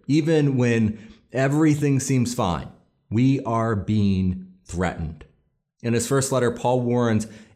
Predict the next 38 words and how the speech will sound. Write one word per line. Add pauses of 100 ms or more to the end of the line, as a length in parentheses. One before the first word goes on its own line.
in
chapter
four,
verse
twelve, (180)
"Beloved,
do
not
think
it
strange
concerning
the
fiery
trial
which
is
to
try
you, (180)
as
though
some
strange
thing (100)
happened
to
you." (840)
Our
lives
are
filled (380)
with
storms
and
trials
and
temptations,